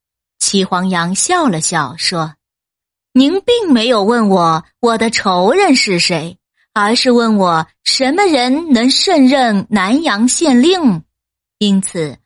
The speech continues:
我就把我认为最合适的谢胡推荐给您。”于是晋平公就派谢胡到南阳县，结果谢胡充分发挥他的才干，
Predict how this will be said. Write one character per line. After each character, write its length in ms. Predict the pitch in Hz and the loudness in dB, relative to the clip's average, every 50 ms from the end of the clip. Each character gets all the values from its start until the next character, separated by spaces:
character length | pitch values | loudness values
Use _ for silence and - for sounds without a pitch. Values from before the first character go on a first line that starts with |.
| _ _ _ _ _ - | _ _ _ _ _ -4
我 140 | 202 196 196 | -2 -2 0
就 180 | - 214 196 | 0 0 -2
把 440 | 185 - 175 165 165 165 170 170 - _ | 0 -2 -2 -2 -2 -2 -2 -4 -6 _
我 200 | - 233 220 226 | -2 0 2 2
认 240 | 233 220 254 233 226 | 2 0 0 0 2
为 160 | 220 214 214 | 0 0 0
最 260 | 214 - 339 330 269 | -2 -2 0 0 0
合 380 | 254 - - - 196 196 214 277 | 0 -2 -4 -4 -2 -2 0 0
适 180 | 285 - - 320 | 0 -2 -2 -2
的 140 | 254 254 | 0 0
谢 380 | 254 - - - 359 349 254 214 | -2 -2 -2 -2 0 0 0 -2
胡 440 | - - 190 180 175 180 214 294 330 - _ _ | -4 -4 -6 -4 -2 -2 -2 -2 -4 -8 _ _
推 300 | - - 208 190 202 190 | -4 -2 -2 0 0 0
荐 240 | - 220 185 175 | 0 0 0 0
给 180 | 165 175 170 165 | -2 -2 -4 -4
您。” 420 | 160 165 165 165 165 165 170 185 - _ _ _ _ _ _ _ _ _ _ _ _ _ _ _ _ _ _ _ _ _ | -4 -4 -4 -4 -4 -4 -6 -8 -10 _ _ _ _ _ _ _ _ _ _ _ _ _ _ _ _ _ _ _ _ _
于 200 | 226 233 254 311 | 2 2 2 2
是 480 | 320 - - 381 349 294 240 202 170 165 | 0 0 0 0 2 2 2 0 0 -2
晋 360 | - - - 294 254 208 190 | -4 -2 0 2 2 2 2
平 280 | - - 185 180 180 | 0 -2 -4 -4 -2
公 400 | 185 - 190 190 190 196 196 202 202 | -2 0 0 0 0 0 0 -2 -2
就 180 | - 214 185 | -2 -2 -2
派 200 | 165 190 202 165 | -2 -2 -4 -4
谢 360 | 170 - - - 269 233 190 175 | -4 -4 -2 0 0 0 0 0
胡 320 | - - 180 170 170 180 | -4 -6 -6 -6 -6 -6
到 220 | - - 320 277 | -4 -2 0 0
南 260 | 214 196 160 160 175 185 | 0 0 -2 -4 -4 -4
阳 200 | 170 165 175 196 | -4 -4 -4 -4
县， 380 | - - 220 180 165 147 - - _ _ _ _ _ _ _ _ _ _ _ - | -4 -2 -2 -2 -2 -4 -6 -12 _ _ _ _ _ _ _ _ _ _ _ -6
结 260 | - 285 311 349 - | -2 -2 0 0 0
果 400 | - 262 202 175 160 151 - - _ _ - | 0 0 0 2 0 -2 -4 -6 _ _ -8
谢 320 | - - 359 349 302 262 | -4 -2 0 0 0 0
胡 440 | 240 - - 233 240 247 262 285 330 | 0 0 0 2 2 2 2 0 -2
充 340 | - - - 415 403 415 427 | -4 -4 -2 -2 -2 -2 -2
分 240 | - 415 370 262 202 | 0 0 2 2 0
发 280 | - - 220 202 202 | 0 -2 -2 -2 -2
挥 160 | 220 - 214 202 | -2 -2 -4 -4
他 200 | - 240 202 180 | -2 -2 -4 -4
的 100 | 180 165 | -4 -6
才 280 | - - - 143 139 | -8 -8 -10 -10 -10
干， 360 | - - 240 214 170 170 175 | -8 -6 -4 -4 -4 -6 -8